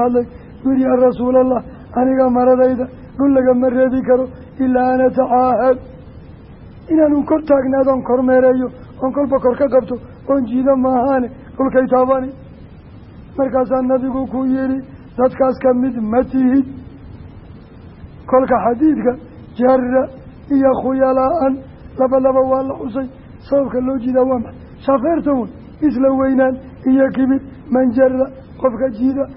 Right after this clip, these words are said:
shay-an jiida, khuyalaa-an, kibir darti, lam yandur, lam yundar, lama dayo, ilayhi isaga, yowma alqiyaama, qiyaamada maalinteeda,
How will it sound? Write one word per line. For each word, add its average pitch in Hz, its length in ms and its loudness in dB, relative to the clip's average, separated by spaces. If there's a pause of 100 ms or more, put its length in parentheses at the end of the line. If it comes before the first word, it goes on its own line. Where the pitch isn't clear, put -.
(160)
shay-an 269 540 0
jiida, 262 320 2 (340)
khuyalaa-an, 262 680 2 (320)
kibir 269 340 -2
darti, 262 320 -2 (360)
lam 254 320 -2 (160)
yandur, 240 480 0 (680)
lam 262 160 2 (100)
yundar, 262 460 2 (380)
lama 262 340 -2
dayo, 262 320 -4 (360)
ilayhi 269 340 0 (120)
isaga, 269 280 -2 (320)
yowma 262 200 0
alqiyaama, 262 500 0 (300)
qiyaamada 269 480 2
maalinteeda, 262 640 0